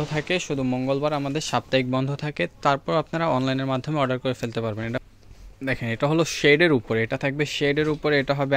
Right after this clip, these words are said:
আঁচলটা, এটা থাকবে বডির কাজটা, পুরোটা all over ডিজিটাল প্রিন্ট করা এবং জরির কাজ থাকতেছে। এটা কিন্তু আমাদের আগের সাবেক প্রাইস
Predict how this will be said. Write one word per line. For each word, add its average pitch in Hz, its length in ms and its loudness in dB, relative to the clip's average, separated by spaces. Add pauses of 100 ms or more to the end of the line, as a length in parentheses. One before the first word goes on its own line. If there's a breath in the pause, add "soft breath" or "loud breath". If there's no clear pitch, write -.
আঁচলটা, 143 420 0 (160)
এটা 131 200 0
থাকবে 127 180 0 (120)
বডির 127 320 2
কাজটা, 139 340 0 (140)
পুরোটা 135 400 0
all 131 140 2
over 131 160 2 (120)
ডিজিটাল 127 320 0 (100)
প্রিন্ট 135 200 0 (100)
করা 143 200 0
এবং 135 120 -2 (140)
জরির 131 320 0
কাজ 139 120 0 (180)
থাকতেছে। 139 380 -4 (100)
এটা 135 160 -4
কিন্তু 160 140 -2 (140)
আমাদের 151 220 0 (720 loud breath)
আগের 160 280 4
সাবেক 156 320 2
প্রাইস 175 180 6